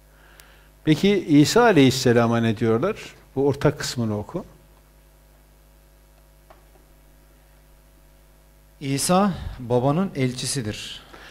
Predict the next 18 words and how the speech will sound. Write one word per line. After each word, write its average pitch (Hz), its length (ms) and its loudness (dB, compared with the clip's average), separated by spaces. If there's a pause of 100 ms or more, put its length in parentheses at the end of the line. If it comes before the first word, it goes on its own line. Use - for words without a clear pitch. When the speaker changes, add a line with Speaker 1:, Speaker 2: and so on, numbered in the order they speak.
(220)
Speaker 1:
Şimdi 175 120 -6
tabii 170 200 4
bu 156 60 2
orada 147 260 2
baba, 143 460 4
niye 151 260 4
baba 123 260 4
dediklerini 135 480 0
de 135 80 2
söylüyorlar. 131 640 -2
O 151 100 -8
istersen 139 420 0
niye 151 160 4
baba 123 260 2
dediklerini 123 440 -2
de 113 100 -2
bir 123 60 -2
oku 117 380 -6